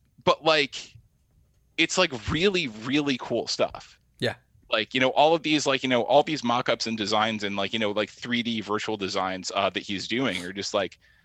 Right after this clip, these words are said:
Speaker 1: super fun. And, like, you know, he's been, like, rolling 'em out one at a time. And it's, uh, it's been, like, a really interesting thing to see. So,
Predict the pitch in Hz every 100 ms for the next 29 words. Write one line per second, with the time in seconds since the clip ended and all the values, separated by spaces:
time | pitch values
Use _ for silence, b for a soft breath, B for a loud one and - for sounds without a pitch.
0 | b - - - 156 160 127 139 123 92
1 | 87 101 104 110 107 110 120 113 101 98
2 | 107 127 123 113 110 104 107 113 110 -
3 | 101 92 95 98 95 107 98 98 95 -
4 | 120 110 110 104 110 113 110 - 113 120
5 | 113 107 107 107 87 - 123 98 - -
6 | 98